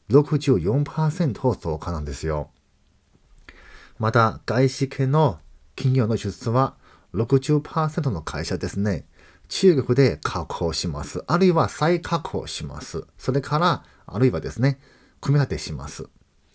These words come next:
例えばですね、それから輸出します。例えば、北海道産のホタテですね。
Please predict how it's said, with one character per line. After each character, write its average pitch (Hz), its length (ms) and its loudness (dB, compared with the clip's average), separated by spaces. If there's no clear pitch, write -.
例 117 140 0
え 120 40 2
ば 101 120 -2
で - 80 -10
す - 100 -12
ね、 123 200 0
そ - 100 -2
れ 113 60 2
か - 80 -2
ら 151 80 4
輸 - 60 -4
出 85 200 -4
し - 140 -8
ま 73 120 -4
す。 - 160 -10
例 143 220 2
え 131 80 4
ば、 135 300 4
北 120 240 2
海 120 300 -2
道 120 160 2
産 131 240 0
の 160 300 4
ホ - 240 0
タ 135 120 -4
テ 131 100 2
で 131 100 2
す - 160 -6
ね。 65 220 -8